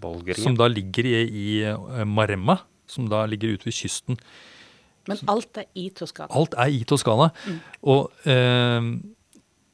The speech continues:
Speaker 2: de fleste forbinder jo da toskansk vin med for eksempel Chianti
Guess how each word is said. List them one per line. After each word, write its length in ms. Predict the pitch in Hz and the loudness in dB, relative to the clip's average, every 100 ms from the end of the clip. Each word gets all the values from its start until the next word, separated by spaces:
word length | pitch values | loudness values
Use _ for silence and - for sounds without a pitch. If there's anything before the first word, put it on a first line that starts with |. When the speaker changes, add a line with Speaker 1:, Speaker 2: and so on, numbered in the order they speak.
| _ - | _ -16
Speaker 2:
de 200 | 165 147 | -4 -2
fleste 720 | 147 160 104 - - 147 143 | 2 2 2 0 2 4 4
forbinder 440 | 139 139 123 107 117 | 2 -2 -2 0 2
jo 120 | 127 | 4
da 440 | 117 113 113 113 110 | 4 6 4 2 -2
toskansk 640 | - 113 - 98 104 - - | -4 -4 -2 -2 -2 -6 -6
vin 300 | 101 101 107 | -4 -4 -2
med 180 | 101 98 | -2 -2
for 100 | 117 | -4
eksempel 340 | 104 101 98 | -6 -8 -8
Chianti 460 | - 95 85 - 113 | -6 -6 -8 -6 -6